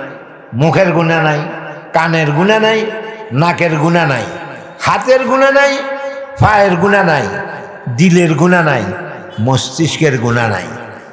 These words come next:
এই সবগুলিকে গুনাহ থেকে মুক্ত রাখা, এইটা আসল রোজা, এটা আসল। আল্লাহ, আমা-,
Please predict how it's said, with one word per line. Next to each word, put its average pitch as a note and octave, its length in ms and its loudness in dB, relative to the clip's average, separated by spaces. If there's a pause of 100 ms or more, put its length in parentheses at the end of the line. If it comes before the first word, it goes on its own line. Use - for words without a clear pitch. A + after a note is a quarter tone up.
(140)
এই C#3+ 80 0
সবগুলিকে G3 800 2 (600)
গুনাহ F3 260 2 (120)
থেকে F3+ 240 2
মুক্ত C#3+ 360 0
রাখা, D3 560 2 (460)
এইটা A3 420 6
আসল C3+ 260 2
রোজা, G#2 380 -2 (1000)
এটা D#3 240 4
আসল। F#3 320 4 (1120)
আল্লাহ, C3+ 600 2
আমা-, B2+ 340 -2